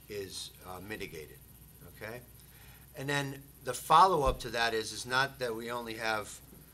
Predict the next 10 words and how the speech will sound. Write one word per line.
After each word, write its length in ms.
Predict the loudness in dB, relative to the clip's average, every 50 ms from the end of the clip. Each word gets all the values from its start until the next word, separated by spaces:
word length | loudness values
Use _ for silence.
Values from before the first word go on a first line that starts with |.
| -20 -20 -18 -16
a 40 | -8
great 260 | -2 0 2 2 2
relationship 420 | 0 -2 -2 -2 -2 -4 -4 -6
with 100 | -6 -4
our 100 | -4 -4
counseling 440 | -2 0 0 0 0 -2 -4 -6 -6
center 260 | -4 -4 -4 -4 -4
at 80 | -6 -6
Campus 320 | -6 -8 -6 -6 -8 -4
Life. 240 | -2 -2 -2 -2 -4